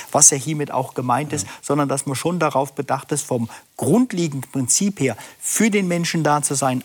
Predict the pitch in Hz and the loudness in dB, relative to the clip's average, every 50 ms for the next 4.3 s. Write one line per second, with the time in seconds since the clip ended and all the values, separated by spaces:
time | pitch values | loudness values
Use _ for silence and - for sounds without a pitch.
0 | _ - 151 180 190 175 170 156 156 156 151 147 143 147 143 - 147 135 - - | _ 0 2 2 4 2 2 2 2 0 2 2 0 0 0 0 0 2 2 2
1 | 143 135 135 135 131 127 127 - 127 117 - - - - - - - 131 127 120 | 2 2 2 2 2 2 0 0 -2 -2 -2 -6 -14 -14 -8 0 2 4 4 4
2 | 117 110 - - - - - - - - 170 160 147 - - - 180 165 - - | 4 2 2 2 4 4 2 2 2 2 2 2 2 0 0 0 -2 0 0 -2
3 | 160 165 151 143 - - - - 175 208 226 214 180 175 170 180 175 - - - | 0 2 2 0 0 -4 0 2 4 4 4 2 0 0 0 0 -2 -4 -2 0
4 | 160 151 156 143 143 143 | 2 4 4 4 2 0